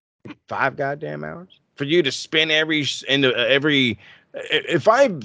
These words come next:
listen to him enough, he spins almost every conversation into, 'Oh, well, back in Smoky Mountain Wrestling, back in the N W A,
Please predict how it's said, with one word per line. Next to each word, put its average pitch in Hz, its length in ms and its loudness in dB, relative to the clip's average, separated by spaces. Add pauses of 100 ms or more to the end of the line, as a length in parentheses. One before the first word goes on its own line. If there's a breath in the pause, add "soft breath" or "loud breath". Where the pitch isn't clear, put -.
listen 180 400 6
to 151 80 0
him 160 180 -2
enough, 131 380 -2
he 151 140 -4
spins 175 400 -2
almost 127 460 -4
every 160 320 0
conversation 143 920 0
into, 117 640 -4 (300 soft breath)
'Oh, 165 160 6
well, 151 140 2
back 156 340 0
in 139 100 -10
Smoky 160 420 -2
Mountain 147 300 0
Wrestling, 117 580 0 (340 soft breath)
back 160 300 0
in 160 80 -2
the 147 180 0
N 156 120 0
W 147 360 2
A, 123 400 4